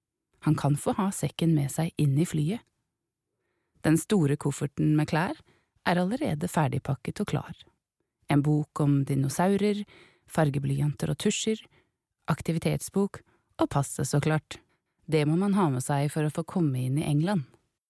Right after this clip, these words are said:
På toppen legger han Lammy, favorittkosedyret sitt.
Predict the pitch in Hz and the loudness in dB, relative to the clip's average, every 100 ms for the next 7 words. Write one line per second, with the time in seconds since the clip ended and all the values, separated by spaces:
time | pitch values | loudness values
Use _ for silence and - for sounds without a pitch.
0 | _ _ _ _ _ _ - 175 - 214 | _ _ _ _ _ _ -4 -2 0 -2
1 | - 302 294 _ 170 170 180 190 190 214 | 0 -2 -2 _ -2 0 2 2 0 0
2 | 165 156 160 247 262 - _ _ - 175 | 0 2 4 2 -2 -8 _ _ -6 -2
3 | 160 151 139 - 139 123 143 143 160 240 | 0 -2 -6 -4 -4 -2 -2 0 0 0
4 | 214 - | -4 -10